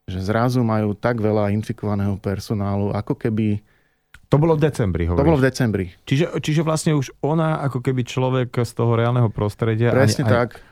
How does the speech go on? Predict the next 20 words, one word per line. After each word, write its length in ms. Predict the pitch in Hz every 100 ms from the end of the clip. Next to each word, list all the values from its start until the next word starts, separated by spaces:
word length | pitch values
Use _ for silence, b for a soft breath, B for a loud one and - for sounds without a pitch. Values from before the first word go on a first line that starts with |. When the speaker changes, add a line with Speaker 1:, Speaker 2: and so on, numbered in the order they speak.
| -
Speaker 1:
vlastne. 420 | 110 127 123 123
Speaker 2:
už 80 | 117
zachytila, 500 | 127 - 170 170 160
že 140 | 131
niečo 240 | 123 165 208
sa 140 | -
tu 80 | -
deje, 380 | 127 98 90 -
že 80 | 90
nejak, 320 | 98 110 -
nejak 180 | 117 107
viacej 460 | 98 104 123 123
sa, 320 | 107 101 95 87 B B B
eh, 100 | - 87 87 87 87 85
šíri 300 | 87 - 107
tento 260 | 104 104 101
vírus, 240 | 95 104
pritom 320 | - 107 110
dávame 280 | 107 107 107
rovnako 760 | 104 113 123 110 - 107 95